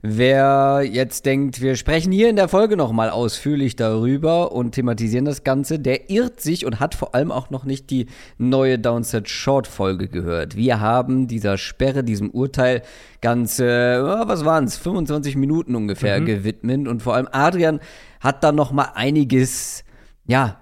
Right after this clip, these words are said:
Speaker 1: in Ordnung gebracht, für Klarheit gesorgt, weil dieses Urteil ist dann doch etwas komplizierter und vielschichtiger,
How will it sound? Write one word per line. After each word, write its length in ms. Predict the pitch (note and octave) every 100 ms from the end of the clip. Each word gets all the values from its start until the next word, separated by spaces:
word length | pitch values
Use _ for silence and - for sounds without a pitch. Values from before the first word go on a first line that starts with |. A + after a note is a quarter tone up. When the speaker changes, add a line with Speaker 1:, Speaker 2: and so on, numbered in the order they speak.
| -
Speaker 1:
in 140 | C3+ C3
Ordnung 540 | B2+ F#3 F#3+ F#3 D#3+
gebracht, 480 | B2+ B2+ G2+ G2 -
für 120 | D3
Klarheit 600 | - D3 F3 E3+ A#2+ -
gesorgt, 420 | G#2+ G2 F#2 -
weil 380 | A2 G#2+ A2+ A#2
dieses 360 | A2+ C3 A#2+ A#2
Urteil 440 | C3+ C3+ C3 C3+
ist 180 | A#2+ -
dann 120 | A#2
doch 120 | B2
etwas 400 | - C3+ B2 -
komplizierter 1000 | - B2 A2+ A2 - - G3+ A3 A3 G3
und 160 | D3 C3+
vielschichtiger, 800 | F3 F3+ - D#3+ - C3+ C3